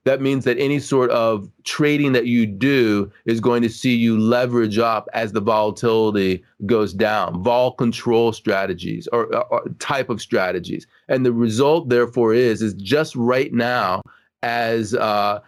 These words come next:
you know, this potential inflection point is going to hit, people are leveraging up into the momentum trades. And that in, in and of itself will cause a massive reversal to the degree that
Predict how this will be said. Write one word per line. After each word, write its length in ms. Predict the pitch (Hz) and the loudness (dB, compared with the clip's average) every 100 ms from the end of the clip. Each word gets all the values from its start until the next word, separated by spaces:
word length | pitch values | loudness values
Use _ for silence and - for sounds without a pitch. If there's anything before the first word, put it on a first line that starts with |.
| _ | _
you 160 | 131 123 | 0 2
know, 80 | 117 | 2
this 160 | 117 | -2
potential 420 | - 120 131 120 | -2 -2 -2 0
inflection 560 | 113 - 123 123 - 117 | -2 -2 -4 -4 -2 -4
point 360 | 120 113 107 117 | -2 -2 0 -2
is 160 | 107 | 0
going 180 | 113 107 | 0 2
to 100 | 98 | 0
hit, 480 | 87 147 120 - - _ _ _ - | 0 0 0 -2 -10 _ _ _ -2
people 360 | 151 135 127 | 0 2 0
are 180 | 120 113 | 2 2
leveraging 640 | 110 120 120 123 110 110 | 2 2 2 -2 -2 0
up 340 | 104 110 92 - _ - | 2 0 -2 -6 _ -4
into 800 | 151 151 156 135 - 123 113 104 | -2 2 0 0 0 2 4 2
the 80 | 107 | 2
momentum 520 | 107 107 110 104 95 | 2 2 0 -2 -4
trades. 600 | - 101 95 92 - - _ - | 0 0 2 0 -6 -12 _ -6
And 280 | 123 117 110 113 | -2 0 -2 -2
that 240 | 123 139 | 0 -2
in, 220 | - 135 143 | -2 -2 -2
in 120 | 156 143 | 0 0
and 120 | 127 | 0
of 100 | 107 | -2
itself 600 | 98 - 139 123 107 101 | -6 -4 -2 0 0 -2
will 80 | 110 | -4
cause 340 | 117 110 107 - | 0 0 0 -2
a 120 | 110 | -2
massive 580 | 101 101 113 120 117 101 | 0 0 0 -4 -4 -4
reversal 720 | 104 92 117 135 131 104 95 | -2 -2 -2 -2 -2 -4 -4
to 140 | - 117 | -4 -2
the 80 | |
degree 360 | 110 101 110 113 | -2 0 2 2
that 200 | 107 101 | 0 -4